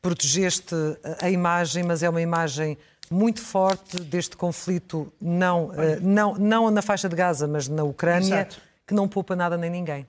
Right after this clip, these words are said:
Speaker 2: Olha, eh, eu ti-, eu pensei durante mais de uma semana se <coughs> trazer esta fotografia ou não,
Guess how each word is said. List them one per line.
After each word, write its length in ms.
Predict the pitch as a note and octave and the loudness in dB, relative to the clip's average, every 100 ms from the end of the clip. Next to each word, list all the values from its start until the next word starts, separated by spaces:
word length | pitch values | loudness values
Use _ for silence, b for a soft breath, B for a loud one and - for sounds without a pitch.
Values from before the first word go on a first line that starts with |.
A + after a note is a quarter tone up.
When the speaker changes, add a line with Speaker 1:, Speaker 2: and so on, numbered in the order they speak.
| - | -4
Speaker 2:
Olha, 360 | G#3+ F3 F#3+ - | -2 -2 -6 -6
eh, 560 | - G#3 F#3+ F3+ F3+ F#3+ - _ _ _ _ | 0 2 2 2 -2 -6 -12 _ _ _ _
eu 180 | B3 C4+ | -2 -2
ti-, 200 | - C4+ | -2 -2
eu 140 | B3+ B3+ | -2 -4
pensei 540 | B3 E3+ - F3 F3 | -4 -4 -6 -6 -8
durante 460 | D3+ E3+ F3 F3 F3 | -8 -6 -4 -6 -8
mais 220 | G3+ D3+ | -8 -8
de 60 | D#3+ | -10
uma 120 | E3+ | -8
semana 400 | - E3 D#3 D3 | -6 -8 -4 -2
se 160 | F3 | 0
<coughs> 20 | A#3+ | -2
trazer 360 | F#3 D3 F3 | -4 -6 -6
esta 200 | D#3 - | -8 -12
fotografia 520 | D#3+ - D#3+ E3 F3+ D3+ | -16 -12 -12 -12 -12 -12
ou 60 | |
não, 260 | D3 D#3+ | -12 -14